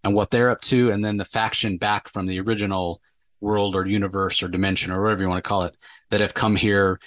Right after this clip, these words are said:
because they don't trust the jailers that are here, and they think the, the gods, uh, may indeed succeed in returning to their, uh, original plane of existence, uh,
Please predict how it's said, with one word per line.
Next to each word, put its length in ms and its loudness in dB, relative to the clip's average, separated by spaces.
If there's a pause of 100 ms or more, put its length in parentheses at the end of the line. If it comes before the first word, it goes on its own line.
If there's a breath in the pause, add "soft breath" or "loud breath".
(120 loud breath)
because 180 -2
they 60 2
don't 160 2
trust 340 2
the 80 -2
jailers 440 0
that 100 0
are 100 2
here, 320 2
and 280 -2
they 100 0
think 220 -2
the, 180 -4 (160)
the 120 0
gods, 600 2 (640 soft breath)
uh, 200 0
may 280 2
indeed 320 0
succeed 640 2
in 520 -4
returning 720 -2 (100)
to 160 0
their, 360 0
uh, 320 -6
original 640 -2 (480 loud breath)
plane 340 2
of 140 -2
existence, 760 0
uh, 260 -4